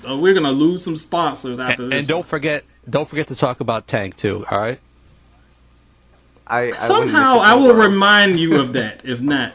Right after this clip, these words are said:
Speaker 1: if you forget, I will happily remind you of that.
Speaker 3: Calm down. This is my segment. I am the host.
Speaker 1: All right.
Speaker 3: I have these
Speaker 1: Well,
Speaker 3: questions
Speaker 1: all right.
Speaker 3: prepared. You guys need to calm down before you guys start
Speaker 1: We're
Speaker 3: eating raw
Speaker 1: fired up.
Speaker 3: vegetables and hummus. Let's go.
Speaker 2: We're like some
Speaker 3: Uh,
Speaker 2: rabid wolves
Speaker 3: hard
Speaker 2: over here.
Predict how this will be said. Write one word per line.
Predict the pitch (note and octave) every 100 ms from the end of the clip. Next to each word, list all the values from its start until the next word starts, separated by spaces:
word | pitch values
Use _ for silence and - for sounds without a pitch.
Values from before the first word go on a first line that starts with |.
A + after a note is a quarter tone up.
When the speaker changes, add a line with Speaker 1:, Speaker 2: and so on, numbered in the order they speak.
| -
Speaker 1:
if | C#3+ A#2+
you | F#3+
forget, | F#3 D#3+ D3 A#2+ D#3
I | F3
will | G3+ G3
happily | E3 E3 D3 B2+
remind | A2+ A2+ G#2+ G2+
you | G2
of |
that. | G2 - _ _ _ _ _ -
Speaker 3:
Calm | C#3+ D#3 G3+ G#3
down. | D3 A#2+ C3 C3+ C#3 A#2+
This | B2+ D3 D#3+
is | B2+
my | G#2+ A#2 B2
segment. | - G#2 G#2+ A2 A#2 G#2+ _ _ _ _ -
I | A#2+
am | C#3 C#3+
the | B2+
host. | -
Speaker 1:
All | - G#3
right. | F3+ F#3 F#3 -
Speaker 3:
I | A2
have | A2+ A#2+ B2+
these | B2 B2
Speaker 1:
Well, | B2+ A#2+
Speaker 3:
questions | G3+ B3
Speaker 1:
all | A#3+
right. | A3+
Speaker 3:
prepared. | A3 A#2+
You |
guys | C3 A#2+
need | B2+
to | A2
calm | - B2 C3
down | A#2+ F#2 A2 A2+ _ _ _ _ _
before | - B2+ C#3
you | C3+ C3
guys | B2+ B2
start | - C4
Speaker 1:
We're | D#4
Speaker 3:
eating | C#4+
raw |
Speaker 1:
fired | D4 C#4+ C4+ C4
up. | -
Speaker 3:
vegetables | - G#2+ A2
and | G2+
hummus. | G#2 F#2+ F#2+ - - _ -
Let's | C3 -
go. | G#2+ D2+ _ _ -
Speaker 2:
We're | B2+
like | C3
some | C#3
Speaker 3:
Uh, | D3
Speaker 2:
rabid | C3+ B2+ A#2
wolves | A#2 D#3
Speaker 3:
hard | D3+ G#2
Speaker 2:
over | G#2+ G2+
here. | G2+ A2